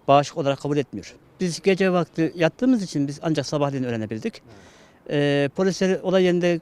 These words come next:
Speaker 1: görünce sorduk, dedik, "Bir olay mı vardı?" Onlar da, e, Erol dedenin evine hırsızlar girdi, Erol dedeyi darp ettiler, ağır yaralı bir şekilde hastaneye kaldırdık. Hatta ben üzüldüm. A-, e, bir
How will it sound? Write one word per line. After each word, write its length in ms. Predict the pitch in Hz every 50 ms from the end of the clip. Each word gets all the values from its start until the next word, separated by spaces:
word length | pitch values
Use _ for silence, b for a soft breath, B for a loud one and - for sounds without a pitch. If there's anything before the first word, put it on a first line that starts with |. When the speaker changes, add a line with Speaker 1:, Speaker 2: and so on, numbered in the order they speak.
| -
Speaker 1:
görünce 380 | - 196 226 247 240 - 196 160
sorduk, 360 | - - 185 175 165 139 -
dedik, 140 | 165 160 - - 151 147 147 151 - - -
"Bir 120 | 165 147
olay 300 | 147 135 170 160 170 156
mı 140 | 139 127 120
vardı?" 360 | 120 117 117 - - - - -
Onlar 220 | - 180 170 170 156
da, 140 | 165 165 156 b b b b b b b b b b -
e, 100 | 139 131
Erol 380 | 131 135 131 165 165 170 170
dedenin 220 | 165 160 160 160 160
evine 380 | 160 156 147 143 139 139 131 117 - - _ _ _ - - - -
hırsızlar 320 | 170 170 160 180 196 202
girdi, 240 | 190 185 185 190 214
Erol 260 | 170 180 170 165 151
dedeyi 240 | 151 143 147 135 127
darp 180 | 143 160 160
ettiler, 240 | 170 165 - 185 202 151
ağır 140 | 170 170 165
yaralı 380 | 160 143 135 131 127 127 139 -
bir 40 | -
şekilde 240 | - 139 165 185
hastaneye 360 | 202 180 - - 156 147 131 117
kaldırdık. 400 | 117 110 110 104 - - 247 - - - _ -
Hatta 340 | - 190 - - 196 196
ben 160 | 180 202 190 156 196
üzüldüm. 380 | 208 185 208 202 180 208 233 - B B B B B B B B B -
A-, 160 | 175 180 175 -
e, 500 | 170 143 131 131 131 127 127 127 123 127 131
bir 180 | 160 165 170 -